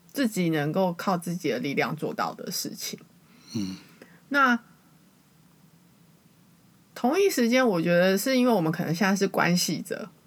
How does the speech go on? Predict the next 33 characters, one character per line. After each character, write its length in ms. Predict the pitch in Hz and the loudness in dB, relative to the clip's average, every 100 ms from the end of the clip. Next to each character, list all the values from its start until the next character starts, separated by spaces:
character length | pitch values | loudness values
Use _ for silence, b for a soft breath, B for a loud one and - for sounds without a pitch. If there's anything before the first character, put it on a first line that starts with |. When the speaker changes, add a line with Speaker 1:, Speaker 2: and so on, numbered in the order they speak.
| _ _ - | _ _ -4
Speaker 2:
嗯。 240 | 110 98 | -4 -4
Speaker 1:
可 120 | - 208 | 0 4
以 100 | 220 | 6
很 180 | 214 | 4
明 200 | 175 165 | 4 0
确 240 | 180 - 202 | 0 2 2
的 120 | 160 | 2
看 320 | 160 170 160 | 0 -2 0
到， 200 | 165 151 | 0 0
就 180 | 156 165 | 0 -2
是 180 | 165 160 | -2 -2
这 120 | 180 | 0
个 140 | 175 | 0
女 240 | 165 143 - | 0 -2 -6
主 180 | - 135 | -6 -4
角 180 | 143 139 | -2 0
那 160 | 165 | 0
时 140 | 170 147 | 0 -4
候 260 | - 165 | -2 -4
的， 540 | - 127 104 78 57 220 - | -2 -4 -2 -4 -6 -10 -12
跟 200 | - 190 | 0 0
她 200 | 196 180 | 2 2
母 180 | 185 - | 2 0
亲 200 | - 160 | -2 -2
的 120 | 160 | 0
心 260 | 165 - 165 | -2 -2 -2
态 240 | 180 135 | -2 -2
其 180 | 170 - | -2 -6
实 180 | 117 175 | -6 -4
是 200 | 190 170 | -2 0
有 180 | 131 131 | 0 0
点， 300 | 156 82 73 - B B B B B B - | 0 0 -2 -10 B B B B B B -10
呃， 400 | 123 127 98 | -6 -4 -6